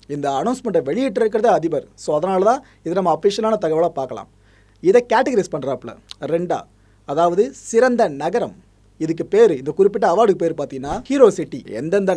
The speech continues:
நகரங்கள்லாம் இந்த ரஷ்ய படையினரை எதிர்த்து திறம்பட செயல்பட்டுக்கிட்டு இருக்கு, ரஷ்ய படை அப்படியே பார்த்து தெரிச்சு ஓடுற அளவுக்கு செயல்படுற நகரங்கள்லாம் எது எது, இதை செலக்ட் பண்ணி இதுக்கு தான் இந்த குறிப்பிட்ட கௌரவ பட்டமான ஹீரோ சிட்டி அப்படின்ற விருதை கொடுக்கறதா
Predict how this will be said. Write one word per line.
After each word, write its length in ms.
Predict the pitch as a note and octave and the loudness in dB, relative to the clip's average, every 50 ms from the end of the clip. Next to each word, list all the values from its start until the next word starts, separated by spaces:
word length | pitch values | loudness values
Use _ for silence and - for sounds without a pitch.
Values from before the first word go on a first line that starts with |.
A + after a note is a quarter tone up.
| D3 C#3+ | -2 -2
நகரங்கள்லாம் 600 | D3 D#3 F3+ F#3+ F#3 F3 F3 E3+ F3 G3+ A3+ - - _ _ _ - | -2 0 0 0 0 0 0 0 -2 -2 -4 -6 -10 _ _ _ -14
இந்த 100 | - C#3 C#3 C3+ | -10 -8 -6 -6
ரஷ்ய 300 | C#3+ D3+ - - B3+ A#3+ A#3+ - | -6 -6 -4 -2 -2 -2 -2 -2
படையினரை 380 | D#3 D#3+ G3 G3+ G3+ F#3+ F3 E3 C#3 D3+ | -2 -2 0 0 -2 -2 -2 -2 -2 -2
எதிர்த்து 260 | E3+ G#3+ G#3+ - B3+ G3+ - G3+ | 0 0 -2 -2 -4 -6 -2 -2
திறம்பட 320 | G#3 A#3+ A3+ G#3+ A3+ A3+ - - | -2 0 0 -2 -2 -2 -2 -2
செயல்பட்டுக்கிட்டு 460 | F3+ F#3 E3 D#3+ C3+ B2 A#2 - - | -2 0 0 -2 -4 -4 -10 -12 -16
இருக்கு, 160 | - - - - _ _ _ _ _ _ _ _ _ _ - B2 C3 | -20 -20 -20 -20 _ _ _ _ _ _ _ _ _ _ -8 -6 -4
ரஷ்ய 320 | C3+ - - - B3+ B3 - - - | -4 -4 -2 2 2 2 2 2 -2
படை 200 | D3+ - D3+ D#3+ G3+ - - - - | -4 -2 -2 -4 -4 -6 -8 -8 -8
அப்படியே 240 | D3 - - A#3+ A#3+ - - E3+ | -4 4 8 8 8 8 6 2
பார்த்து 240 | F#3+ A3+ A3+ A3 G3+ - | 0 0 0 -2 -2 -2
தெரிச்சு 240 | G3+ C4 - - A3 G#3 F#3 | -2 -4 -2 -2 0 2 2
ஓடுற 180 | G#3 G3+ F#3 F3+ | 2 2 2 2
அளவுக்கு 300 | F#3 G3 G3 G3 - D#3 - - | 2 2 0 -2 -4 -6 -4 -2
செயல்படுற 440 | F3 G#3 G#3 F#3 F#3 - A#3 A3+ G3+ D#3+ D3+ | -2 -2 0 0 -2 0 -2 -4 -4 -2 -2
நகரங்கள்லாம் 500 | E3+ G3+ G3+ G3+ F#3 F#3 F#3+ F#3 D3 C3 | -2 0 0 0 0 0 0 0 0 -2
எது 100 | C3+ C#3 C3 G#2+ | -4 -4 -6 -8
எது, 100 | - - - _ _ _ _ _ _ _ _ - E3 | -8 -12 -20 _ _ _ _ _ _ _ _ 0 4
இதை 120 | F3+ A#3+ B3 A#3+ | 6 6 6 6
செலக்ட் 260 | G#3 F#3+ F#3 F3+ - - | 2 -2 -2 -4 -4 -8
பண்ணி 220 | C3+ A#2 A#2 A#2+ B2+ D#3+ G#3+ C4 - _ _ _ _ _ _ - D#3+ | -10 -8 -8 -10 -8 -8 -8 -10 -12 _ _ _ _ _ _ 0 0
இதுக்கு 220 | G#3+ B3+ G3 - G#3+ G#3 | 2 2 2 2 4 4
தான் 160 | A3 A#3 B3+ G3+ | 4 2 2 0
இந்த 120 | D#3 D#3+ D#3+ - | -2 -2 2 2
குறிப்பிட்ட 340 | G3 G#3+ G#3 - G3+ G3+ B3 G#3 D3+ D3 | 0 0 0 -2 -2 -2 -2 -2 0 2
கௌரவ 280 | D#3 G3+ A3+ A3+ A3+ G#3 - F3 | 4 6 6 6 6 4 2 -2
பட்டமான 480 | F3 - E3+ D#3 D3+ D3+ D3+ D#3 F3+ A3 A#3 - | -4 -4 -4 -4 -4 -4 -4 -4 -6 -6 -6 -4
ஹீரோ 200 | C4 C#4 D4 C4 G3 - | -2 0 2 2 2 0
சிட்டி 220 | G3+ - D3+ C3+ - - | -4 -8 -8 -8 -4 -4
அப்படின்ற 380 | D#3+ D#3+ G#3+ A#3 A#3 A#3 G#3+ E3 C#3 | -2 0 0 0 0 2 0 2 2
விருதை 260 | E3+ G#3 A#3 D4+ C4 - - - | 2 2 2 2 -2 -2 0 0
கொடுக்கறதா 440 | G#3+ A#3 A3+ - G3+ E3+ E3 F#3 | 0 2 2 0 0 0 2 0